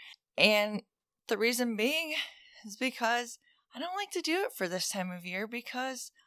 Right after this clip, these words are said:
honestly, <sighs> I feel like if you do it for a certain time of year,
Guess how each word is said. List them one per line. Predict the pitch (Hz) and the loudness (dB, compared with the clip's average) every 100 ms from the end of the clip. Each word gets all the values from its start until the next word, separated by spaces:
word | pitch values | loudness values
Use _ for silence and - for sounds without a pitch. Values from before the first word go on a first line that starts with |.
| _ - 339 | _ -6 -4
honestly, | 392 403 - 453 427 427 415 - - _ _ _ | -2 -4 -4 -2 -2 2 0 -2 -12 _ _ _
<sighs> | - - - - - - | -12 -2 -2 -2 2 6
I | 277 | 6
feel | - 262 330 | 6 -2 0
like | 359 320 | 0 0
if | 285 269 | -2 -2
you | 240 | -4
do | 262 | -2
it | 320 - | -2 -4
for | 233 | -4
a | 247 | -4
certain | 247 240 214 240 | 0 0 0 -2
time | 240 226 214 | -2 -2 -4
of | 202 | -10
year, | 190 175 196 208 220 | -8 -2 -2 0 -4